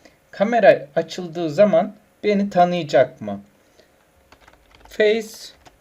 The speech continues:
location eşittir. Şimdi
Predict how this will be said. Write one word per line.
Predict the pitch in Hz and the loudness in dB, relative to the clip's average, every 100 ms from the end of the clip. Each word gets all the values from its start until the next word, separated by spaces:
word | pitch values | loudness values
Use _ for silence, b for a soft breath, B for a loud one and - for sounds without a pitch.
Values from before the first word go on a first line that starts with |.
| _ _ _ _ _ _ _ _ _ _ _ _ _ - | _ _ _ _ _ _ _ _ _ _ _ _ _ -6
location | 180 175 - 196 151 - 117 147 202 - _ _ _ _ | -6 -4 -2 0 -2 -4 -6 -6 -12 -20 _ _ _ _
eşittir. | - 165 233 202 - 139 | -8 -6 -8 -8 -4 -4
Şimdi | - - 170 127 131 | -4 -12 -10 -10 -12